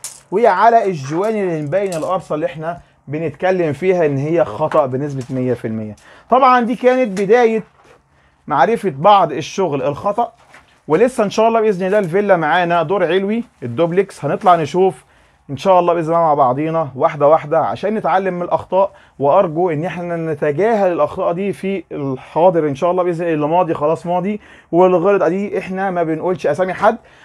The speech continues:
ما بنشهرش بحد، احنا بنشهر بالشغل الغلط عشان الناس تعرفه. ما مع-، معنى كلمه تشهير انك بتعرف الناس،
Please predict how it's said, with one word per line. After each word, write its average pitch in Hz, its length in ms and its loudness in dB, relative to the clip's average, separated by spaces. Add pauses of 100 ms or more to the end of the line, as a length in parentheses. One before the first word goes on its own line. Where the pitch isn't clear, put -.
(120)
ما 202 100 2
بنشهرش 233 640 2
بحد، 214 360 -2 (360)
احنا 220 340 0
بنشهر 220 720 2
بالشغل 247 460 -2
الغلط 226 340 0
عشان 226 320 -2
الناس 220 320 -4
تعرفه. 208 440 4
ما 143 140 -4
مع-، 165 340 -6
معنى 202 240 -4
كلمه 233 240 -4
تشهير 226 520 -2
انك 202 220 -2
بتعرف 175 440 -2
الناس، 156 360 -4